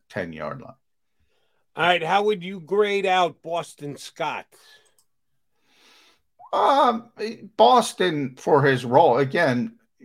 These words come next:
Speaker 1: and people are gonna say, I would say for his role, I'd give him a, a solid B. And people, I know people are gonna go, "How could you give Boston, Boston for his role?" He's got a different role.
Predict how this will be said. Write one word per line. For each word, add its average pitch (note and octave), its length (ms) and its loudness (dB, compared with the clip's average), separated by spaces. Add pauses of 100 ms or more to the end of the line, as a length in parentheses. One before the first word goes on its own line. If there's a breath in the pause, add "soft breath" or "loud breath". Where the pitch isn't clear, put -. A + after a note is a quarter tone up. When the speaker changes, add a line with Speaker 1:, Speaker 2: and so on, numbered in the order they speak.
(200)
Speaker 1:
and A#2 200 -2
people C#3 260 -4
are A2+ 60 0
gonna G#2+ 180 -2
say, A2 400 0
I B2 100 2
would C3 160 -4
say A#2 240 0
for A2+ 260 -8
his G#2+ 260 -6
role, B2 500 0
I'd G#2+ 240 -2
give G#2 180 -6
him F2+ 360 -12
a, F2 260 -6
a F2 80 -10
solid F#2 560 -6
B. F#2+ 320 -10
And E2+ 160 -16
people, - 260 -14
I F2+ 140 -10
know F2 180 -12
people F#2 300 -12
are D#2 60 -10
gonna D#2+ 200 -12
go, E2 60 -8
"How A#3+ 180 -2
could D#4+ 180 -10
you D4 80 -14
give - 180 -6
Boston, E3+ 640 -4
Boston C3 320 -2 (140)
for F3+ 240 -4
his D3 300 -4
role?" A#2 540 0 (380)
He's G#2+ 180 -14
got G#2+ 160 -2
a A2 60 -8
different C3 360 -4
role. E3 420 -4